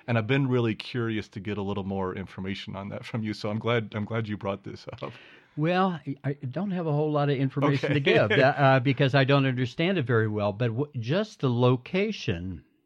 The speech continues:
Speaker 2: and the fact that we know that receptors change as a result of exposure to an agent,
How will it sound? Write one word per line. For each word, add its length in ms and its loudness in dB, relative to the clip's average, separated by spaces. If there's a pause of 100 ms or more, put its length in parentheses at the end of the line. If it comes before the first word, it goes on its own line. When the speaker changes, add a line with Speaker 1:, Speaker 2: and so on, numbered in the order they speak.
(580)
Speaker 2:
and 100 2
the 60 0
fact 300 2
that 80 -2
we 120 2
know 260 6
that 100 0
receptors 1200 -2
change 680 2
as 140 -2
a 60 -2
result 420 0
of 140 -2
exposure 760 -2
to 220 -6
an 100 -4
agent, 560 -4